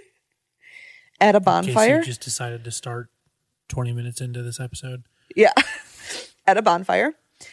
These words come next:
Speaker 1: And at this point, I still was very compartmentalized. So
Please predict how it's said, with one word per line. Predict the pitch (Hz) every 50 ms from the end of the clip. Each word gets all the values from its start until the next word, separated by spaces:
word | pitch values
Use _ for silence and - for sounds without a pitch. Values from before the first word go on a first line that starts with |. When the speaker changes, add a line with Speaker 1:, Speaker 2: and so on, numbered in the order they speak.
| - - - - _ _ _ _ 226
Speaker 1:
And | 240 240 233 233 226 -
at | - 240 -
this | 285 320 -
point, | - - - 381 381 370 370 - _ -
I | 247 262
still | 254 - - - - - 240 233 233 240
was | 240 240 214
very | 190 202 196 190 196 185 180
compartmentalized. | - 190 180 - 180 - - - - 139 - - - - - - - -
So | - - - - 220 214 208 202 208 202 202 -